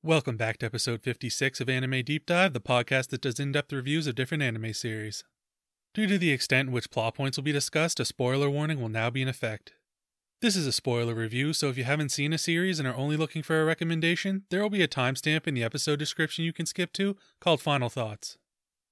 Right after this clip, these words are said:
This section will be spoiler-free, where I give my overall opinion on a series and whether or not I think it's worth your time to watch it.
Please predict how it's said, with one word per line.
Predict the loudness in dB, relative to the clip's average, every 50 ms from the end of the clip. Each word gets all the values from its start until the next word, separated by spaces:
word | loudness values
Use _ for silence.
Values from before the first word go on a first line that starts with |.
| _ _ 2
This | 2 4 4
section | 4 4 2 2 0 -4
will | -2
be | -2 -2
spoiler-free, | -2 -2 0 0 0 0 0 -2 -4 -4 -2 0 2 2
where | 2 2 2 2
I | 2
give | 2 0 0
my | 0 0
overall | 0 0 0 0 0 0 0 0
opinion | -2 -2 -2 -2 0 0 0
on | 0 0 -2
a |
series | -2 0 0 2 2 2 2 0 -2 -2
and | -4 -2 0
whether | 2 4 4 4
or | 4
not | 4 2 2
I | 2
think | 0 -2 -4 -4
it's | -4 -4 -2
worth | -2 -2 -2 -2
your | -4
time | -4 -2 -2 -2 -2
to | -2
watch | -2 -2 -2 -2 -4 -4
it. | -6 -8